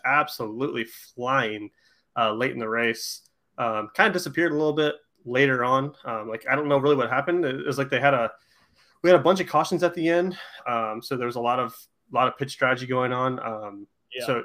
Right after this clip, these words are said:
Speaker 1: Chase kinda, like, started falling back a little bit, and that was a little, little confusing 'cause I actually kinda wanted to see him. We had a, a prop bet on him, and I, it almost hit. Um,
Speaker 2: Yeah.
Speaker 1: but we, we played a plus five hundred group bet on Chase, and all he had to do was finish ahead of Ross and finish just two spots behind him to miss out on that prop. Um,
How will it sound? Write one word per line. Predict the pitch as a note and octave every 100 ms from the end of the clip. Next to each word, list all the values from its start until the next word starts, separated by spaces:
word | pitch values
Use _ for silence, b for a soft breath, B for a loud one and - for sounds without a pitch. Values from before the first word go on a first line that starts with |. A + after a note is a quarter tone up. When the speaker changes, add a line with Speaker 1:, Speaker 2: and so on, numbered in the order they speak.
| -
Speaker 1:
Chase | - C#3
kinda, | C#3 C3+ C#3+
like, | C3 B2
started | C#3 B2+
falling | C#3 B2 A#2
back | A#2 B2+
a |
little | C#3+ C#3+
bit, | C#3
and | C3
that | A#2+
was | B2
a |
little, | C3 C3 B2+ _
little | B3 C#4
confusing | E3+ G3 E3
'cause | B2+
I | D#3
actually | F#3+ -
kinda | D#3
wanted | C#3 C#3
to | B2
see | D3 C3+
him. | B2+ A#2
We | B2+
had | E3 D3+
a, | C3 _ -
a |
prop | - D#3+ C#3
bet | A#2
on | A2+
him, | A#2
and | A#2
I, | B2+ - D#3
it | C#3+
almost | G#3 D3 -
hit. | G#3 E3+ - B B B _
Um, | B2
Speaker 2:
Yeah. | B2 A#2
Speaker 1:
but | B2
we, | D3 D3+
we | C#3+
played | D3+
a | C3
plus | D3+ D3
five | D3 C#3
hundred | D3 C#3 C3+ B2 - _ -
group | C3+ E3 C#3
bet | A#2+
on | A2+ A2
Chase, | - A2+ A2
and | A#2
all | B2
he | C3+
had | C#3+
to |
do | C#3
was | C#3
finish | C#3 C#3
ahead | C3+
of | A#2+
Ross | B2 A#2 -
and | A#2 A2+ - _
finish | C#3 C3
just | -
two | - C3+
spots | - B2
behind | - B2 B2 A#2+
him | G#2+ A2+ b b b
to | -
miss | C3 B2
out | B2+
on | A#2
that | A#2
prop. | - B2 A#2 A#2 - -
Um, | B2 A2+ A2 G#2+ G#2+